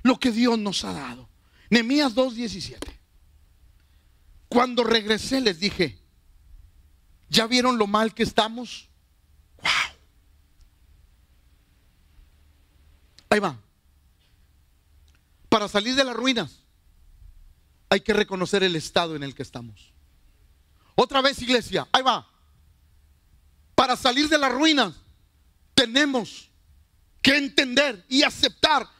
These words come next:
la condición en la que estamos. Nadie sale de las ruinas como cuando usted quiere ayudar a alguien que vive en drogadicción. "Vamos, yo pago el, el, el centro de rehabilitación, el anexo".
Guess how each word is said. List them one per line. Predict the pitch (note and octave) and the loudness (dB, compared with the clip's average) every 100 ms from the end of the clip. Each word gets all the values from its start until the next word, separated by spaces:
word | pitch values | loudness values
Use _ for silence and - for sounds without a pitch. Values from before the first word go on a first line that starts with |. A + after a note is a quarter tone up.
| - | -4
la | A#3 | -2
condición | G#3+ A3+ A3 G#3 E3+ A3 F3+ | 0 -4 -4 -4 -2 -2 0
en | |
la | E3+ | -4
que | - | -6
estamos. | D3+ - B2 B2 - - _ - _ _ _ _ _ _ _ _ _ _ _ _ - | -4 -4 -4 -8 -20 -20 _ -20 _ _ _ _ _ _ _ _ _ _ _ _ -4
Nadie | - C4+ E4 E4+ E4 | 2 4 4 2 0
sale | - F4 F4 F4 | 2 2 4 4
de | E4+ | 2
las | E4 D4+ | 2 2
ruinas | C#4 E4+ D4+ - | 2 2 2 0
como | C#4+ C#4 - _ - | 0 0 -2 _ 0
cuando | A#3+ A3+ G#3+ | 0 0 -6
usted | - A#3+ F3 - _ _ _ _ _ | -2 -2 -2 -14 _ _ _ _ _
quiere | - A3 A#3 | 2 2 2
ayudar | G3+ G3 A3+ G#3+ | 0 0 2 2
a | G#3+ | 2
alguien | G#3 F#3+ | 0 -6
que | D#3+ E3+ | -2 -2
vive | F#3 G3+ | -2 -4
en | F#3 | -4
drogadicción. | F3 E3 D3+ - F#3 F3+ - _ - | 0 -2 -2 -4 -2 -2 -6 _ -4
"Vamos, | - G3+ F#3+ D3+ _ _ _ | 0 0 -2 -16 _ _ _
yo | C#3 F#3+ | -2 0
pago | F#3+ G#3+ F#3 | 2 0 2
el, | F#3+ F3 | 0 0
el, | E3+ D#3+ D3+ C3+ C3 _ _ _ _ _ _ _ _ _ _ _ _ _ _ _ _ _ _ _ _ _ - _ _ _ - | -2 -2 -4 -6 -10 _ _ _ _ _ _ _ _ _ _ _ _ _ _ _ _ _ _ _ _ _ -20 _ _ _ 0
el | G3 | 2
centro | A#3+ A#3 A3+ | 2 2 0
de | G#3+ | 2
rehabilitación, | G#3+ G3 G3 F#3+ A#3 A3+ | 0 0 -2 0 0 0
el | G3+ | 0
anexo". | F#3+ A#3 G3+ G3 | 2 0 0 -4